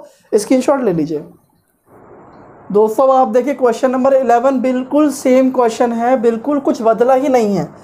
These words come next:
जैसे सीएचएसएल जब बना रहे थे बैठ के, तो उनके पास time नहीं था बिल्कुल भी। Same same question डाल रखे हैं दोस्तों। A, B और सी, ए, B और सी किसी काम को पाँच, बीस और साठ दिन में करते हैं।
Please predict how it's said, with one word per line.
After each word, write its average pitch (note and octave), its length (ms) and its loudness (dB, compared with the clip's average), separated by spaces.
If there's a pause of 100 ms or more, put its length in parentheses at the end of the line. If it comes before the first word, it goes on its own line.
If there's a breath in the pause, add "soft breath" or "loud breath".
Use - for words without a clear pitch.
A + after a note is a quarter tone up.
(440 loud breath)
जैसे A#3 400 0
सीएचएसएल B3+ 640 0
जब A3 220 -2
बना G#3+ 300 2
रहे A#3+ 160 4
थे A#3+ 140 2
बैठ A3 240 0
के, C4 140 0
तो C4+ 140 2
उनके B3+ 220 -2
पास C4+ 260 -2
time A3+ 200 0
नहीं A#3+ 160 0
था A#3+ 100 2
बिल्कुल B3 280 0
भी। D#4 180 2 (460 loud breath)
Same B3+ 280 0
same C4+ 240 0
question C4 340 0
डाल A3+ 180 2
रखे A3 220 0
हैं A#3+ 80 2
दोस्तों। B3 420 2
A, B3 400 4
B A#3+ 220 -4
और A#3 220 2
सी, C4+ 380 -6 (720)
ए, A#3 420 2 (760)
B A#3 560 -4 (420)
और G#3 240 2
सी B3 280 -6
किसी B3 280 -6
काम G3+ 340 2
को A#3 200 2 (1200)
पाँच, A#3 440 2
बीस B3 240 -4
और C4+ 120 0
साठ G#3 280 2
दिन G#3+ 200 -6
में B3 100 0
करते E3+ 300 -4
हैं। - 260 -14